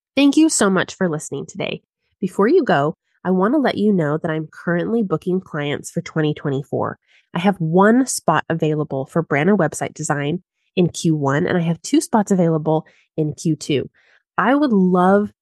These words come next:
to work with you to help you establish a refined professional brand. And I want to tell you what that looks like. We'll start by sitting together via Zoom and actually figure out what it is that makes you unique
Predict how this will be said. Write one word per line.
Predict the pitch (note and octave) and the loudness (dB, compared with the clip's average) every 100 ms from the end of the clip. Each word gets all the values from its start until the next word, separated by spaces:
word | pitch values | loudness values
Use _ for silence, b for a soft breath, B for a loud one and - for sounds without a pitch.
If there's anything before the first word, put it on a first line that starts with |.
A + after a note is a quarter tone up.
| _ | _
to | - A3 | -2 0
work | D#3+ D#3+ - | 0 -6 -4
with | E3 - | -6 -6
you | C#3 C3+ D3+ F#3+ _ _ - | -4 0 0 -2 _ _ -6
to | - G3+ | 2 2
help | - - F#3 G3+ E3 | 0 0 0 0 0
you | D#3 D#3 D3 | 2 2 2
establish | E3 - - C#3 C#3 C#3+ D3+ - _ - | -2 -4 -4 -4 -2 -4 -6 -10 _ -2
a | E3+ | 0
refined | D#3+ D#3+ - D#3+ D#3+ D#3+ E3+ E3+ _ _ _ | 2 0 0 -2 0 0 0 -2 _ _ _
professional | - G#3 D#3+ D3 - D3 C#3 | -2 0 -2 -4 -4 -4 -4
brand. | C3+ A#2+ A#2+ | -6 -8 -8
And | C#3+ C#3+ | -6 -6
I | |
want | D3 D#3 B3+ | -4 0 2
to | |
tell | D4 G#3+ F#3+ | 2 2 4
you | F#3 F3+ | 4 2
what | D#3 - | 0 -2
that | D3 D3+ | -6 -4
looks | C3 - | -6 -8
like. | - - _ _ - | -12 -12 _ _ -6
We'll | D#3+ A3 | 0 0
start | - C4+ B3 | 2 0 2
by | F3 | 0
sitting | E3 - F#3+ A3+ | -2 0 2 2
together | A#3+ G#3+ G#3+ G#3 G#3 _ - | 0 0 0 -2 -6 _ -2
via | E3+ A3 | 2 4
Zoom | F#3+ E3 D#3+ D#3 E3 _ _ _ - | 4 2 0 -2 -6 _ _ _ -6
and | F3+ - _ - | -6 -6 _ -8
actually | A3 A3+ - B3+ B3+ C4 | -8 -8 -4 0 2 2
figure | A3 G#3 F#3 E3+ | 2 0 2 0
out | D3+ D3 - | -2 -4 -4
what | - D#3 A3 | -4 2 2
it | C#4 | 4
is | F#3 F3 | 2 0
that | - | -2
makes | C#3+ D3+ - | -6 -6 -4
you | E3 | -4
unique | D#3 D3+ F#3 A3 - | -2 0 2 2 0